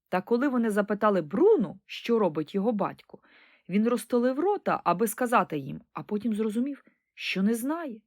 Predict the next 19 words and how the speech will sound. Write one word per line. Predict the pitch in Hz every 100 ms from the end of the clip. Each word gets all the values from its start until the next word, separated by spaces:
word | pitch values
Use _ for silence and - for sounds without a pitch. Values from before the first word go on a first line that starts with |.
| _ _ _ _ _ -
Він | 202 247
міг | 285 269
лише | 247 262
сказати, | 247 - 247 294 359 214
що | - 202
його | 190
батько — | 185 339 370 - - -
чоловік, | - 196 202 254 381 247
на |
якого | 240 233 302 269
треба | 254 262 254
зважати, | 233 240 156 147 - - - - -
і | 220
фурор | 202 392 440 262
має | 190 226
великі | 196 202 196 202
сподівання | - 269 294 175 147 147
на | 151
нього. | 151 151 165